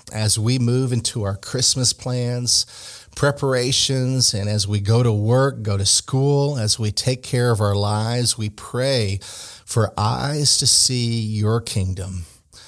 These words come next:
We pray for hearts to believe. We pray, Lord, that your Spirit would give us the eyes to see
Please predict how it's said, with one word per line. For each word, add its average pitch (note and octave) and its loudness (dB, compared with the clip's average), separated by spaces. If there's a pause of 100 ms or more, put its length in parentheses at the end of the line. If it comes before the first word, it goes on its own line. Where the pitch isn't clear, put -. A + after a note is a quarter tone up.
(540)
We A#2+ 2
pray B2+ 2
for G#2+ 0
hearts B2 2
to A#2+ 0
believe. A#2+ 0
We A#2+ -4
pray, A#2 -4
Lord, G#2+ -2 (180)
that - -6 (100)
your A2+ 0
Spirit B2+ 0
would A2 -8
give A2+ 0
us A2+ 2
the - -4
eyes C#3 -6
to A#2+ -2
see A#2 2